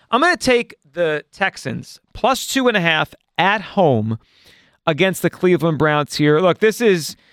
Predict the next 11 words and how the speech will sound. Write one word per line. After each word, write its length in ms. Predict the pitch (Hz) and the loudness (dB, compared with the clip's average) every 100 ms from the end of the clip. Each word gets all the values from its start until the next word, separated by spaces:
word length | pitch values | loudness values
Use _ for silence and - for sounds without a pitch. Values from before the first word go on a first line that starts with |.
| _ | _
sometimes 360 | - 240 226 226 | -4 0 0 2
you 60 | 196 | 2
gotta 160 | 202 | 0
fade 400 | 165 - 202 190 | 0 0 2 4
the 80 | 175 | 2
reaction. 540 | 170 156 151 139 - | 2 4 2 0 -6
Sometimes 200 | 123 165 | -2 0
you 80 | 156 | 2
have 120 | 175 | 0
to 80 | - | 0
kinda, 360 | 147 165 151 | -2 0 0